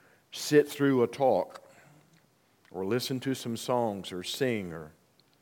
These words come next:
other things. God, you brought them here because you love them and you want to teach them just as you have taught me and others.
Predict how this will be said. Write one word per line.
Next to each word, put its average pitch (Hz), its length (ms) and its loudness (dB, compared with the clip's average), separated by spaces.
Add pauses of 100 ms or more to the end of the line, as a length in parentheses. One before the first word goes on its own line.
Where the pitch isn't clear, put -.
(560)
other 98 260 0
things. 95 440 -6
God, 104 380 -2
you 123 140 -2
brought 117 300 2
them 147 160 -2
here 135 240 0
because 117 420 -2
you 120 180 -6
love 117 260 0
them 76 220 -14 (760)
and 104 180 -6
you 120 120 -2
want 127 280 0
to - 80 -18
teach 151 260 -2
them 117 480 -4
just 117 260 -6
as 120 160 -4
you 123 140 -2
have 120 140 -4
taught 120 300 -2
me 110 340 -4
and 107 140 -6
others. 107 480 -8